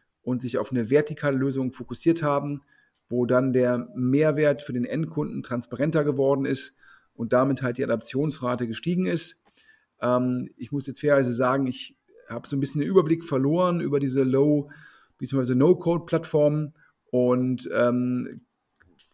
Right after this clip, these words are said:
verstehe teilweise auch nicht mehr, ähm, die Differenzierung. Ähm, aber ja,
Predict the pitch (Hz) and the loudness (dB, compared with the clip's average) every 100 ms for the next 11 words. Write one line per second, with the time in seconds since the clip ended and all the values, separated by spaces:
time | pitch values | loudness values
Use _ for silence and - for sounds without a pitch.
0 | _ - 123 - 160 151 143 143 139 139 | _ -10 -8 2 2 6 6 6 6 4
1 | 120 135 143 147 139 135 131 - 123 123 | 0 0 -4 0 2 2 0 -2 0 2
2 | 127 123 - _ _ _ 135 131 143 135 | 0 -2 -10 _ _ _ -4 -2 -2 0
3 | 135 - 170 196 196 208 208 - _ _ | -2 -2 2 4 6 4 0 -8 _ _
4 | _ _ - 127 131 131 131 - - 131 | _ _ -2 0 0 -2 -6 -8 -2 2
5 | 139 135 127 131 | 4 4 2 0